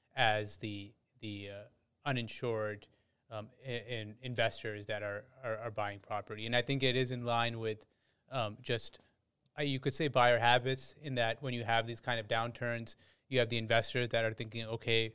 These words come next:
this is an opportunity. This is not something to be scared of. This is the time I can get into the market at a, at a cheaper price with less competition." And then hopefully within the next couple of years, the prices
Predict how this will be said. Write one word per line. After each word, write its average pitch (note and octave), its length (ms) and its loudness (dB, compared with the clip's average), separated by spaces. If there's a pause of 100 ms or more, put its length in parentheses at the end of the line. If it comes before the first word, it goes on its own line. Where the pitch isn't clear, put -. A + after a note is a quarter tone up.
this - 160 -10
is A2 120 -6
an A2+ 80 -6
opportunity. B2+ 720 -2
This A#2 220 -6
is A2 100 -8
not A2+ 280 0
something A2+ 300 -6
to A2+ 80 -8
be G#2 120 -10
scared A2+ 400 0
of. G#2+ 180 0 (360)
This A#2 140 -8
is A2+ 100 -8
the A#2 80 -4
time A2 320 0
I G#2+ 80 -2
can A2 160 -8
get G#2+ 160 0
into G#2+ 180 -6
the A2 80 -2
market A2 460 0 (380)
at A2+ 160 4
a, A2 120 -4
at G#2+ 120 4
a G#2 40 -6
cheaper G#2+ 340 -6
price A#2+ 580 2 (220)
with A#2+ 140 -4
less A2 260 -2
competition." A2 760 -4 (340)
And B2 140 -2
then G#2+ 320 0 (280)
hopefully A2 600 -4 (240)
within A2+ 200 -6
the G#2+ 160 -4
next - 180 -6
couple G#2 260 -4
of G#2 60 -6
years, A#2 420 2
the A#2 60 -6
prices G#2+ 600 -4